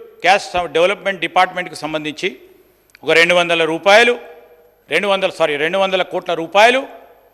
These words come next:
ఈరోజు మాకు మీరు విషయంలో సహకారం ఇవ్వమని కోరాం, దాని గురించి కూడా లేదు. మిషన్ కాకతీయ విషయంలో గత ప్రభుత్వం, కానీ ఈ ప్రభుత్వానికి సంబంధించి మేము రాగానే కూడా ఏదైతే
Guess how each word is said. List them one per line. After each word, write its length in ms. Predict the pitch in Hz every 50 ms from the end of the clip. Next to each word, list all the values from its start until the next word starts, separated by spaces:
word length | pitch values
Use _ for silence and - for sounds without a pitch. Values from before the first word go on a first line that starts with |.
| _ _ _
ఈరోజు 380 | 131 139 147 160 185 202 214 208 185 175
మాకు 200 | 180 185 180 156 143 147
మీరు 140 | 151 135 123 - - _ _ _ _ _ _ _ _ _ _ _ _ _ _ _ _ _ _ _ -
విషయంలో 400 | 135 - 196 202 208 202 202 196 190 - -
సహకారం 420 | 143 147 160 170 185 190 180 180 170 165
ఇవ్వమని 280 | 156 156 165 160 147 -
కోరాం, 260 | 143 147 151 139 127 - _ _ -
దాని 160 | 117 127 139 135 143
గురించి 220 | 156 160 147 - 160 147
కూడా 120 | 156 147 139 135
లేదు. 120 | 135 135 - _ _ _ _ _ _ _ _ _ _ _ _
మిషన్ 380 | - 143 160 - 208 214 202 -
కాకతీయ 360 | 202 202 202 214 - 208 208 196 196
విషయంలో 320 | - - 202 196 196 196 196 170
గత 100 | 180 - 190 - -
ప్రభుత్వం, 360 | 180 175 190 190 - 170 - - - _ _ _ _ _ _ _ -
కానీ 240 | 175 196 214 214 208 208 - - - - - _ _ _ _ _ 147 175
ఈ 20 | 214 233 214
ప్రభుత్వానికి 500 | 214 214 220 220 220 214 208 208 196 190 - 175
సంబంధించి 460 | 185 196 202 202 190 190 180 - 202 196 185
మేము 120 | 180 170 160 165
రాగానే 320 | 175 185 185 190 185 180 165 151
కూడా 180 | 175 185 196 180 170 151 - - - - - - _ _ _ - 127 151
ఏదైతే 320 | 175 196 202 202 208